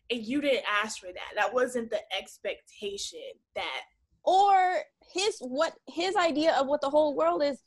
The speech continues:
Speaker 2: might not be the whole world to her. She might be like, "Sir, just 'cause you wash my car and take me out to eat every now and then and you nice, you boring."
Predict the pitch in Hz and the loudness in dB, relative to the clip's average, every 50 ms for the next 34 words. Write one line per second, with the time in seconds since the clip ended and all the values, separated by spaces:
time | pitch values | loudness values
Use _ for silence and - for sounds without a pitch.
0 | _ - 190 240 330 330 339 359 339 302 320 330 311 269 277 311 349 320 277 330 | _ -6 -4 -2 0 2 2 2 2 2 2 2 2 4 4 4 4 4 2 2
1 | 440 427 311 262 247 247 208 196 180 175 175 - _ _ _ _ _ _ _ _ | 0 0 0 0 0 2 2 0 0 -2 -6 -10 _ _ _ _ _ _ _ _
2 | _ _ _ _ _ _ _ _ _ _ _ _ _ _ _ _ - - 494 523 | _ _ _ _ _ _ _ _ _ _ _ _ _ _ _ _ 4 6 6 8
3 | 539 539 523 523 494 440 466 453 466 453 453 453 403 - - _ _ - - - | 8 6 6 6 8 8 10 10 8 8 6 4 2 -2 -6 _ _ -20 -20 -6
4 | - 480 494 508 480 466 415 403 440 - 480 494 523 523 - - - - 480 453 | -2 0 2 4 4 4 4 2 2 4 4 4 4 2 -4 -12 -4 0 2 2
5 | 440 427 403 370 339 302 294 392 415 415 415 403 370 349 277 226 226 - _ _ | 4 4 4 2 2 2 4 4 6 6 6 6 4 4 2 -2 -6 -12 _ _
6 | _ - 247 330 381 381 - - 339 339 339 339 - - 311 339 349 339 339 330 | _ 2 4 4 4 4 2 2 4 4 4 4 4 4 4 6 8 8 6 6
7 | 311 285 277 - - - 247 254 247 247 240 233 233 226 220 214 214 226 226 _ | 6 4 2 2 0 0 -2 0 0 0 0 0 -2 -2 -2 -2 -2 -4 -6 _
8 | _ _ _ _ - - 254 - - 285 277 262 - - - - 277 349 - 277 | _ _ _ _ 2 4 4 4 6 4 4 4 4 2 2 4 6 8 8 8
9 | 240 208 226 208 208 202 196 196 208 208 202 202 214 220 220 214 208 214 208 196 | 6 6 4 4 4 4 6 6 6 6 6 6 6 6 4 2 0 0 0 2
10 | 190 220 269 311 262 269 302 302 - - - - - - - - - - - - | 4 6 6 8 6 6 4 2 -2 -8 -16 -16 -18 -20 -20 -20 -20 -20 -20 -20
11 | _ - - - 359 370 370 - 311 311 233 247 269 339 453 370 208 185 175 170 | _ -20 -14 -10 -8 -4 2 4 6 8 10 10 10 10 10 8 6 4 4 0
12 | 202 | -4